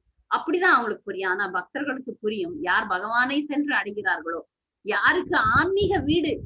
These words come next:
ஆன்மீக உலகம் கிடைக்கிறதோ அவர்களே வெற்றி பெற்றவர்கள். இந்த உலகத்துல இருந்து இன்னும் இந்திரன் எத்தனை பேர்கிட்ட அடி வாங்க போறாரோ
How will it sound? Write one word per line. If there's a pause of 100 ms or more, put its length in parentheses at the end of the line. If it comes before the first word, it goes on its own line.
ஆன்மீக
உலகம்
கிடைக்கிறதோ (120)
அவர்களே
வெற்றி
பெற்றவர்கள். (300)
இந்த
உலகத்துல
இருந்து
இன்னும்
இந்திரன்
எத்தனை
பேர்கிட்ட
அடி
வாங்க
போறாரோ